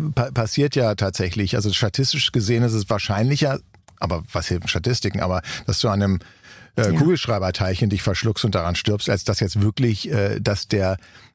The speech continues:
Speaker 1: der Axtmörder ist, der da bei dir unten zu Hause aufräumt. <laughs>
Speaker 2: Ach Gott,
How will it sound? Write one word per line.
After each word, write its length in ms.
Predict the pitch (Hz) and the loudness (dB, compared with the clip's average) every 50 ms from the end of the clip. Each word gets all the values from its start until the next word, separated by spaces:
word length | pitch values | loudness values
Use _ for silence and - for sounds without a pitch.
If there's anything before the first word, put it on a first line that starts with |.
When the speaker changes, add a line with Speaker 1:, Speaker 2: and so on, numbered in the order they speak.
| _ - | _ -2
Speaker 1:
der 500 | 113 101 95 90 90 90 90 90 95 90 87 95 95 - - - - - | 0 2 2 2 2 0 0 0 -2 -2 -2 -2 -4 -4 -4 -6 -6 -4
Axtmörder 640 | - 113 - - - - 131 110 95 90 92 95 95 | -4 -4 -4 -4 -2 0 2 2 2 2 0 0 0
ist, 180 | 92 - - | 0 0 0
der 80 | 117 98 | 0 2
da 280 | 98 95 92 95 101 104 113 _ _ _ - | 2 2 2 2 0 -2 -4 _ _ _ -2
bei 140 | - 104 95 | -2 0 2
dir 180 | 92 98 98 | 2 0 2
unten 300 | 101 104 98 - 113 101 | 0 -2 0 0 0 0
zu 120 | - - 101 | 0 0 0
Hause 300 | 90 90 92 92 98 - | 0 0 0 0 0 0
aufräumt. 500 | - 127 127 - 92 73 60 - - - - - _ _ _ _ _ _ _ _ _ - | 0 -2 -2 -2 -2 -2 -2 -4 -6 -10 -14 -20 _ _ _ _ _ _ _ _ _ -6
<laughs> 80 | - - - - - - - - - - - - - - - - - - - - - - - - - - - - - - - - - - - - - - - - - - - - - - - - - - - - - - - - - - | -2 0 2 2 0 0 -6 -10 -8 -6 -4 -4 -2 -4 -4 -4 -8 -8 -10 -10 -10 -10 -16 -6 -4 -4 -4 -4 -6 -8 -6 -6 -4 -4 -4 -6 -2 -2 -2 -2 -2 -6 -6 -4 -4 -4 -4 -4 -6 -6 -6 -6 -8 -10 -10 -14 -12 -4
Speaker 2:
Ach 300 | - 214 202 - - - | 0 0 0 0 0 -2
Gott, 320 | - - - - - - | -2 -4 -2 -4 -4 -6